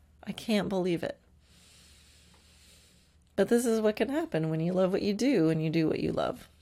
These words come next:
So I really wish all of you that you know what you love and that you find ways to do it and you get to the real core of it. So that way you can be, um, able to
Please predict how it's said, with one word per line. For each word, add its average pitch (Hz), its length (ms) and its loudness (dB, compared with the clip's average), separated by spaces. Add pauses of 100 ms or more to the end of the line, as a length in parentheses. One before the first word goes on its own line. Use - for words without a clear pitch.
(400)
So 160 580 4
I 165 100 4
really 208 480 6
wish 202 300 4
all 240 280 4
of 240 120 8
you 165 380 0 (1300)
that 165 120 -2
you 175 360 0
know 180 340 4
what 220 180 6
you 165 140 0
love 156 480 2 (400)
and 160 100 -2
that - 60 -4
you 170 60 -2
find 151 320 -2
ways 151 260 -2
to 165 120 -4
do 151 160 0
it - 200 0 (240)
and 160 160 -2
you 156 80 -6
get - 220 -4
to 208 120 -4
the 190 140 0
real 160 220 2
core 160 380 0
of 151 180 -2
it. - 260 -8 (840)
So 160 140 -2
that 151 180 2
way 160 80 0
you 151 140 0
can 160 200 -4
be, 147 300 0 (840)
um, 143 460 -4 (560)
able 226 320 6
to 175 540 2